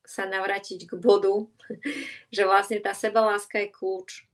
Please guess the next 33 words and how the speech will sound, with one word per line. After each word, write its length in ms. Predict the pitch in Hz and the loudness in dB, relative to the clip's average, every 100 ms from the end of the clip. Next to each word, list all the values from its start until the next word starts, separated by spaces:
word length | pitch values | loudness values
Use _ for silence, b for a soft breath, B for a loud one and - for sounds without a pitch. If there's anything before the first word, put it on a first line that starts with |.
| _ _ _ _ | _ _ _ _
To 320 | 220 226 240 | 6 6 4
dovoliť 600 | - 185 233 294 254 214 - | -4 0 2 2 0 -2 -8
si 480 | - 190 190 196 - _ _ - | -12 -10 -10 -12 -16 _ _ -8
naozaj 560 | 190 214 254 220 196 | 0 2 2 2 0
z 80 | 185 | 2
hĺbky 240 | 220 233 233 | 0 0 -6
svojho 320 | - 208 196 | -4 -4 -4
srdca, 400 | - 208 208 196 | -6 -6 -4 -6
že 160 | 190 | -8
už 40 | 185 | -8
sa 80 | 190 | -8
nemusím 560 | 190 202 233 254 254 240 | -2 0 0 0 0 0
trestať, 800 | 220 214 214 - 196 190 190 190 | 0 0 -2 -4 0 0 -2 -4
nemusím 400 | 202 226 226 233 | -4 -4 -4 -4
to 80 | 226 | -2
mať 240 | 214 202 - | -2 -2 0
oddreté, 1040 | 208 202 202 202 196 - 190 180 180 180 B B B B B B B B - | 0 0 0 -2 -2 -6 -4 -4 -4 -8 B B B B B B B B 6
nemusím 480 | 240 247 - 233 - | 8 8 4 0 2
ešte 480 | 143 - - - 202 196 196 190 - - _ _ | -4 -4 -8 -4 -2 -2 -2 -2 -6 -12 _ _
milión 640 | 180 208 233 226 214 208 | -4 4 6 6 2 -2
terapií 640 | 214 202 202 202 202 202 196 | 0 0 0 -2 -6 -4 -4
a 100 | 185 | -4
milión 460 | 196 202 202 190 | -4 -4 -4 -4
neviem 360 | 190 190 196 190 | -6 -6 -6 -8
čoho, 280 | - 190 190 185 | -6 -4 -2 -6
aby 160 | 180 | -6
som 240 | - 180 180 | -10 -10 -6
mohol 360 | 185 190 185 180 | -6 -4 -8 -6
žiť 140 | 185 | -6
ten 160 | 185 190 | -4 -4
šťastný, 480 | - 185 - 190 185 | 0 -2 -2 -10 -6
naplnený 560 | 180 196 190 185 185 | -6 -4 -2 -2 -4
život. 400 | 180 170 175 - | -2 0 -2 -4